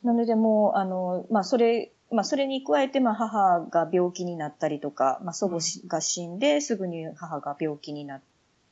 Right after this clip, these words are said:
Speaker 2: あの、癌になったっていうのもあって、その、
Speaker 1: うん。
Speaker 2: まあ、そのこともあって、もう本当に、あの、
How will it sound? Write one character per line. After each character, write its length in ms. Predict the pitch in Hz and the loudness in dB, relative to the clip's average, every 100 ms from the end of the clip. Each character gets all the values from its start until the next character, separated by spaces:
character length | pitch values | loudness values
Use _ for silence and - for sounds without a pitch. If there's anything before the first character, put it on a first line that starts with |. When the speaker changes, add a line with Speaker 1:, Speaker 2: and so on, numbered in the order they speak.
| - | -14
Speaker 2:
あ 100 | 147 | -10
の、 140 | 147 143 | -10 -6
癌 360 | 170 160 151 139 | -2 -2 -4 -10
に 400 | 135 131 127 143 | -10 -12 -12 -12
な 80 | 131 | -14
っ 40 | - | -10
た 80 | 139 | -10
っ 80 | - | -8
て 140 | 151 | -10
い 20 | |
う 40 | 143 | -10
の 80 | |
も 200 | 143 135 | -10 -12
あ 40 | 139 | -12
っ 40 | |
て、 240 | - 233 220 | -4 -2 0
そ 140 | 208 | -2
の、 140 | 180 | -2
Speaker 1:
う 20 | 180 | -4
ん。 60 | 170 165 - - | -6 -10 -14 -6
Speaker 2:
ま 240 | 175 147 - | -2 -2 0
あ、 40 | |
そ 120 | - | 4
の 100 | 226 | 4
こ 100 | 226 | 4
と 120 | 226 170 | 2 0
も 280 | 156 139 - | -2 -4 -6
あ 60 | |
っ 40 | 156 | -10
て、 300 | - 262 226 | 2 4 4
も 260 | 190 175 | 2 0
う 40 | 170 | -2
本 160 | 196 | -2
当 80 | 180 | -2
に、 260 | 175 170 - - - - - - _ _ - | -4 -6 -12 -20 -20 -18 -20 -20 _ _ -8
あ 160 | 170 156 | -6 -6
の、 380 | 147 135 - | -8 -10 -12